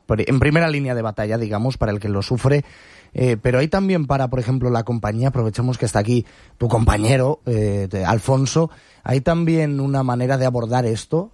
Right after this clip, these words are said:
de, de enseñarle al que está contigo a, a que no se asuste, a que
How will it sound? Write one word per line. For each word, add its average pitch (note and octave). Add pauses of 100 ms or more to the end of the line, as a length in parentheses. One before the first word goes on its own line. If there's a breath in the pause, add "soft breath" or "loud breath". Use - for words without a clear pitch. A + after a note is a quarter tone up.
de, A2+
de A#2
enseñarle A#2+
al B2
que A#2+
está B2
contigo A#2+ (400 loud breath)
a, A2+
a A#2
que C3
no D3+
se E3
asuste, A#2+
a C3+
que A2+